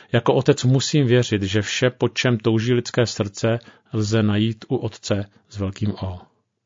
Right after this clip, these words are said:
u svého nebeského Otce. Jako otec se musím osvobodit od potřeby obcházet kolem a chytat se něčeho, co mě nemůže naplnit.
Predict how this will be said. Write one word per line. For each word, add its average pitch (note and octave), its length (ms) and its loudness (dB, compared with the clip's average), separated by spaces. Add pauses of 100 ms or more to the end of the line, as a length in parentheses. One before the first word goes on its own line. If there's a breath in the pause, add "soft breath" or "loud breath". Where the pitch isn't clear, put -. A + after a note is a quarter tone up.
(180)
u - 20 -20
svého G2 320 -4
nebeského G2 480 -4
Otce. - 360 -14 (880 loud breath)
Jako B2+ 240 2
otec C#3 420 4
se - 220 0
musím C3+ 420 2
osvobodit B2 580 2
od - 120 -10
potřeby A#2+ 460 0
obcházet B2 600 2
kolem A#2 400 2 (320 loud breath)
a - 80 -4
chytat - 420 -2
se B2 140 2
něčeho, A2 480 2
co A#2 180 -2
mě A2+ 160 2
nemůže A2 320 2
naplnit. G2+ 540 -4